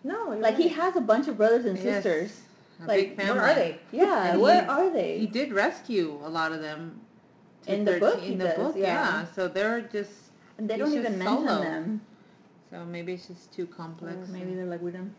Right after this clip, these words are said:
Speaker 2: need all those extras running around."
Speaker 3: Yeah, really. We need to save money, guys. No more extras. We're
Speaker 1: <laughs> No.
Speaker 3: done.
Speaker 1: We're on a budget
Speaker 2: We gotta
Speaker 1: here.
Speaker 2: put all our money on these destroyed sets.
Speaker 1: Yeah.
Speaker 2: <laughs> And these burned bodies. <laughs>
Speaker 3: So, uh, how do we feel about Peeta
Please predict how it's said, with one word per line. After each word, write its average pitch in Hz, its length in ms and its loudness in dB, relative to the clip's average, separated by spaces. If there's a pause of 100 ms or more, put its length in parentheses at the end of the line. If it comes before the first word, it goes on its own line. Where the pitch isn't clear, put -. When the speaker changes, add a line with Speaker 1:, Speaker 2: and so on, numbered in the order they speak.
Speaker 2:
need 185 280 -8
all 180 140 -8
those 180 240 -8
extras 180 420 -12
running 170 240 -12
around." 170 440 -14
Speaker 3:
Yeah, 165 260 -12
really. 160 320 -10 (320)
We - 80 4
need - 100 -2
to - 200 4
save 226 320 8
money, 214 360 4
guys. 160 680 2
No 175 100 -2
more 202 200 -4
extras. 202 720 -6
We're 170 140 -2
Speaker 1:
<laughs> - 20 -4
No. 294 100 4
Speaker 3:
done. 147 360 -2 (520)
Speaker 1:
We're 247 100 -4
on 262 60 2
a 214 40 0
budget 208 480 0
Speaker 2:
We 190 80 -2
gotta 240 140 2
Speaker 1:
here. 302 80 -4
Speaker 2:
put 269 100 0
all 214 100 0
our 208 160 2
money 196 340 -4
on 190 120 -4
these 190 180 -2
destroyed 190 540 0
sets. 180 420 0 (140)
Speaker 1:
Yeah. 247 400 4
Speaker 2:
<laughs> - 60 -16
And 220 220 -10
these 185 140 -4 (100)
burned 208 300 4
bodies. 190 640 0
<laughs> - 60 -20 (720)
Speaker 3:
So, 247 200 2
uh, 226 200 6
how 220 180 4
do 220 80 4
we 233 80 0
feel 220 220 -2
about 185 280 0
Peeta 202 500 0